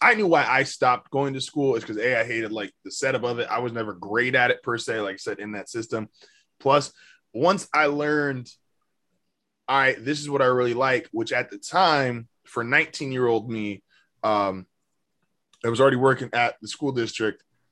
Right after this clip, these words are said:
and it just clicked for me, and I really liked that job. So I was like, and I knew there was chances to move up and actually earn, like, a livable wage. So I was like, "Cool, I'm gonna put my energy into this." Um, Will, what made you stop going to school?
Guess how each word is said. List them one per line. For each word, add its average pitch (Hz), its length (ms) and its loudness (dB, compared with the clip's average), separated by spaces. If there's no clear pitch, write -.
and 101 420 -4
it 147 140 2
just 127 200 -6
clicked 135 220 2
for - 80 -12
me, 123 140 -4
and 110 100 -2
I 113 40 2
really 117 240 0
liked 95 220 -2
that 98 200 0
job. 76 240 -8
So 104 100 0
I - 20 4
was 101 120 0
like, 90 320 -2
and 120 100 2
I 123 60 2
knew 131 180 -2
there 123 100 2
was 120 180 -2
chances 123 440 -4
to 120 120 -10
move 117 260 -2
up 110 320 0
and 110 100 -6
actually 107 380 -2
earn, 110 240 -2
like, 101 160 -6
a 101 40 -2
livable 95 400 -4
wage. 107 380 0
So 113 120 -2
I 110 40 4
was 107 80 0
like, 104 200 -2
"Cool, 147 200 2
I'm 151 120 0
gonna 139 80 -4
put 123 100 0
my 113 120 -4
energy 104 280 -8
into 110 140 -10
this." - 380 -4
Um, 107 460 4
Will, 139 360 4
what 160 180 0
made 151 260 -2
you 151 120 -8
stop 107 320 -6
going 101 200 -6
to 92 60 -16
school? - 360 -14